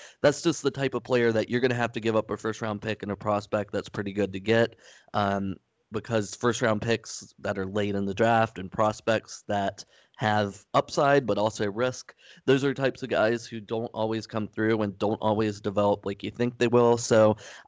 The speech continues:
I think it was a fair price to pay, but also a fair price for Minnesota to get so they can kind of reset their,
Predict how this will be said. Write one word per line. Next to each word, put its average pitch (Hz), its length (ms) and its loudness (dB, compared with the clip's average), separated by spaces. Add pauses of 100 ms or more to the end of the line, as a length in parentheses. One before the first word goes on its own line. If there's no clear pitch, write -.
I 175 60 4
think 185 140 0
it 190 40 4
was 170 100 0
a 165 60 -4
fair 165 240 -2
price 151 340 -6
to 123 80 -12
pay, 139 380 -2
but 123 180 -4
also 123 360 -2
a 113 40 -2
fair 120 240 -4
price 117 320 -4
for 110 140 -8
Minnesota 110 560 0
to - 100 -16
get 107 380 -4
so 107 160 -2
they 104 160 -2
can 110 160 -6
kind 107 240 -2
of 101 120 -4
reset 104 480 -6
their, 104 380 0